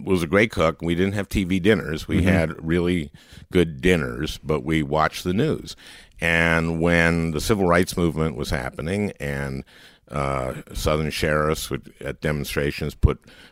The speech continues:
Speaker 1: billy clubs and fire hoses and, uh, dogs on demonstrators, my dad would point to the T V and say, "No Jew can be for that.
Speaker 2: Right.
Speaker 1: No Jew can be for that." And that was a,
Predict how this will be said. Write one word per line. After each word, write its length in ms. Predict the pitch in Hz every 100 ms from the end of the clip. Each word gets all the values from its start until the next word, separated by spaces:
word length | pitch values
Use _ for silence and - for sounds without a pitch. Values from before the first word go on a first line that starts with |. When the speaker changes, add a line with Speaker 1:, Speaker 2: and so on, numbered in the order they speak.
| -
Speaker 1:
billy 260 | 85 82 80
clubs 600 | - 80 80 82 76 -
and 360 | 58 62 62
fire 340 | - 82 78 80
hoses 760 | 78 73 65 76 73 76 69 - - - _ -
and, 540 | 71 69 65 65 65 -
uh, 560 | 67 64 64 62 62 58 - 67
dogs 580 | 76 76 80 85 76
on 440 | - 73 69 71 69
demonstrators, 800 | 76 76 85 - 60 69 76 -
my 140 | 67
dad 280 | 64 76 73
would 140 | 71 -
point 260 | 82 87
to 100 | -
the 100 | 87
T 240 | 80 82 71
V 220 | 71 73
and 100 | 71
say, 160 | 80
"No 320 | 69 90 98 113
Jew 340 | 87 101 95
can 180 | - 69
be 160 | 78 76
for 180 | -
that. 300 | 67 - - - - - - -
Speaker 2:
Right. 100 | 85 - - -
Speaker 1:
No 380 | - 95 101 98
Jew 320 | 85 85 87
can 180 | - 71
be 160 | 71
for 160 | 73 87
that." 320 | 92 98 - - _ - - -
And 140 | - 80
that 160 | 90
was 180 | 92 85
a, 140 | 82